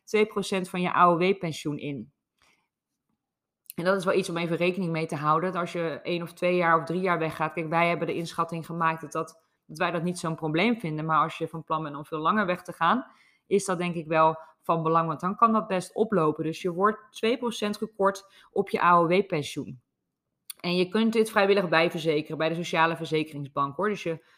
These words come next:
dus het betekent niet dat je het helemaal kwijt bent, je moet het er alleen dan zelf vrijwillig bijverzekeren.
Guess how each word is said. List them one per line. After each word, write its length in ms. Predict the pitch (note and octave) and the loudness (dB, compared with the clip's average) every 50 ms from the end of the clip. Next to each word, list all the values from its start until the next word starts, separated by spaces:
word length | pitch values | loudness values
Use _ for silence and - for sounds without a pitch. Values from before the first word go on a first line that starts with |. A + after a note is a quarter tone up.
| _ _ | _ _
dus 100 | - - | -20 -20
het 100 | D3 - | -20 -16
betekent 360 | - D#3 - F3 D#3+ E3 D#3+ | -14 -6 -4 -4 -4 -2 -4
niet 140 | E3+ F3 - | -4 -4 -4
dat 140 | E3 E3 - | -6 -6 -6
je 60 | E3+ | -4
het 80 | D#3+ D#3 | -4 -2
helemaal 300 | E3 D#3+ D#3 D#3 D#3 D#3 | -2 0 0 0 0 0
kwijt 300 | - E3 D#3+ D#3+ E3 D#3+ | 2 2 2 2 2 2
bent, 260 | E3+ E3+ E3 E3+ D#3+ | 0 0 0 -2 -2
je 80 | E3+ E3 | -4 -4
moet 120 | D#3 D#3 | -4 -4
het 100 | D#3 D#3+ | -4 -2
er 60 | D3 | -2
alleen 240 | D3+ D3+ D3+ D3+ D3+ | 0 -2 -2 -2 -4
dan 240 | D3+ D3+ D3+ D#3 - - _ _ _ _ | -4 -4 -4 -6 -10 -16 _ _ _ _
zelf 520 | _ - - G#3+ F#3+ F#3 G#3+ A3 - - - | _ 0 4 8 8 8 8 6 2 -4 -4
vrijwillig 600 | - G#3 G#3 G3+ F3+ F3 D#3+ D#3+ D#3+ D3+ - - - _ _ _ | -2 0 0 2 2 2 4 2 2 0 -4 -10 -20 _ _ _
bijverzekeren. 880 | F3+ F3 F#3 F#3+ - E3+ D3 D#3+ C#3+ B2+ C#3+ - D3 C3+ - - - | 2 2 2 2 0 0 0 0 -2 -2 -4 -6 -10 -10 -10 -12 -16